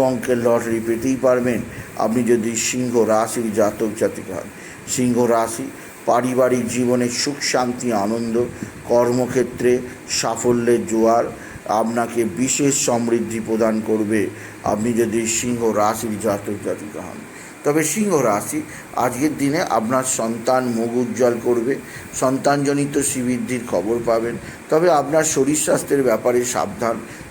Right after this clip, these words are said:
শরীরে বিশেষ করে পেটের সমস্যা, গ্যাস অম্বলের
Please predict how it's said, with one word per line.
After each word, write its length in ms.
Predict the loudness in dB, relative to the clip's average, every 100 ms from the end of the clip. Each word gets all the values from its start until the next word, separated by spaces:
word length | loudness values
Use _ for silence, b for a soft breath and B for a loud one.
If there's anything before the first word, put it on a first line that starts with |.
| -2
শরীরে 420 | 2 6 6 4
বিশেষ 300 | 2 -2 -4
করে 200 | 2 2 4 2
পেটের 300 | 0 0 0
সমস্যা, 540 | -2 -2 -2 0 0 -2 B B B -4
গ্যাস 320 | 0 2 2
অম্বলের 440 | 0 2 2 2